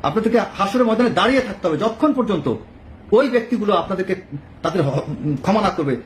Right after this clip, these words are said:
যাদেরকে নিয়ে আপনি কুৎসা রটনা করছেন, মিথ্যা অপবাদ দিচ্ছেন, যাদেরকে নিয়ে আপনি যে জামাত শিবির, জামাত শিবির বলে জুলুম করছেন, সত্যি ওই দিন দাঁড়ায় থাকতে হবে।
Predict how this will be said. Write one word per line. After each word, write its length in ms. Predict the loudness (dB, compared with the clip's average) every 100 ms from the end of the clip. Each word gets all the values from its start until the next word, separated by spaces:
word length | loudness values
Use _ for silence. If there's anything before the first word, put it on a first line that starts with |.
| -2
যাদেরকে 360 | 0 2 2
নিয়ে 100 | 2
আপনি 120 | 2 0
কুৎসা 300 | 2 2 2
রটনা 240 | 0 2 0
করছেন, 260 | -2 0
মিথ্যা 540 | 2 2 2 0 0 -4 -16 -12 -2
অপবাদ 320 | 0 2 0 0
দিচ্ছেন, 280 | -6 -6 -6 -10 -20 -20 -16 -2
যাদেরকে 340 | 2 2 4
নিয়ে 120 | 6 4
আপনি 180 | 4
যে 80 | 2
জামাত 320 | 2 2 2
শিবির, 200 | 0 0
জামাত 260 | 2 0 0
শিবির 180 | 0 4
বলে 260 | 4 4 0 -6 2
জুলুম 240 | 4 4
করছেন, 340 | 0 0 -2 -4 -10 -20 -20 -12 -2
সত্যি 200 | 0 2
ওই 60 | 2
দিন 80 |
দাঁড়ায় 220 | 2 0 -2
থাকতে 200 | -4 -8
হবে। 160 | -8